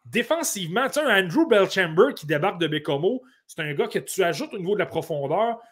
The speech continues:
Jakub Brabenec, j'ai toujours dit, j'adore ce, ce joueur-là. C'est un joueur de centre qui est pas tr-, qui est pas le plus dynamique offensivement,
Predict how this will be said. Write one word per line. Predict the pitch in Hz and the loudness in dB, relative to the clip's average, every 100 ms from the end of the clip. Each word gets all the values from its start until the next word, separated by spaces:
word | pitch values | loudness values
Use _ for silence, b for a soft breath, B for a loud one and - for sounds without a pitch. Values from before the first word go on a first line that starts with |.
| B | B
Jakub | 131 214 214 330 | 0 0 2 0
Brabenec, | 202 190 175 190 247 - | 4 4 4 0 -2 -6
j'ai | 165 | -8
toujours | 156 175 233 160 | -8 -4 -4 -4
dit, | 247 | -6
j'adore | 170 156 - 208 240 170 | 0 0 0 0 0 -2
ce, | - | -6
ce | - - - 151 | -8 -10 -6 -6
joueur-là. | 127 143 156 131 151 214 - b b b | -4 0 0 2 0 -2 -6 b b b
C'est | - - | -16 -10
un | 139 | -8
joueur | 131 170 262 | -2 2 4
de | 208 180 | 4 0
centre | - 247 254 - | 0 -2 -4 -10
qui | - 165 | -6 -6
est | 151 _ _ _ | -6 _ _ _
pas | - 330 | -12 -12
tr-, | - - - - | -12 -20 -20 -8
qui | 170 | -6
est | |
pas | 156 - 339 | -6 -4 2
le | 233 | 2
plus | - 220 220 | 0 -10 -10
dynamique | 165 240 220 294 247 | -6 -4 -4 -4 -6
offensivement, | 202 208 185 175 160 156 202 254 | -4 -6 -8 -10 -12 -4 -2 -2